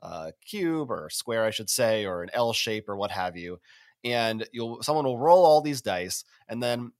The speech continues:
on your turn, you get to pick a couple of those, and those are the shapes you have to draw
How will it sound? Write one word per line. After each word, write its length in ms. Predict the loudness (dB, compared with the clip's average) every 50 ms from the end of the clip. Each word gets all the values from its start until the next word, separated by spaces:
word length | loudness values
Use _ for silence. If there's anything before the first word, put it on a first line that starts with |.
| -8
on 100 | -6 -6
your 100 | -6 -6
turn, 260 | -6 -4 -4 -4 -4
you 60 | -4 -4
get 140 | -6 -6 -4
to 120 | -6 -8
pick 240 | -6 -6 -8 -8 -8
a 60 | -8
couple 300 | -4 -2 -2 -2 -2 -4 -8
of 100 | -6 -6
those, 300 | -6 -6 -6 -6 -8 -10 -14 -18 _ -12
and 160 | -10 -8 -6
those 140 | -6 -6 -4
are 40 |
the 80 | -4 -4
shapes 600 | -2 -2 -2 -4 -4 -6 -6 -8 -8 -8 -8 -6
you 60 | -6 -6
have 80 | -6 -8
to 80 | -10
draw 460 | -10 -6 -4 -2 0 0 0 -2 -4